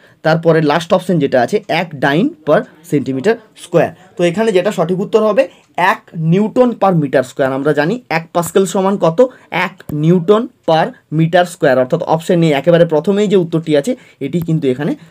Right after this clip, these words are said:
সঠিক উত্তর হবে। ওকে, এরপর চলে যাই পরের প্রশ্নে। বলছে গ্যাসের অণুর গতিশীলতা প্রমাণ করে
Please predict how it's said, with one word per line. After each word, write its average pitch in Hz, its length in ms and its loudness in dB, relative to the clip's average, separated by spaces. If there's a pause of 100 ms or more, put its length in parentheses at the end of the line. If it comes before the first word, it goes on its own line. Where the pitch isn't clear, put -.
(180)
সঠিক 120 260 -8
উত্তর 101 240 -12
হবে। 95 160 -14 (220)
ওকে, 196 200 -4 (300)
এরপর 165 320 0
চলে 151 220 0
যাই 147 120 2 (180)
পরের 165 240 2
প্রশ্নে। 117 320 -10 (240)
বলছে 170 180 -4
গ্যাসের 160 380 2
অণুর 175 320 2
গতিশীলতা 180 520 0
প্রমাণ 175 320 0
করে 185 280 2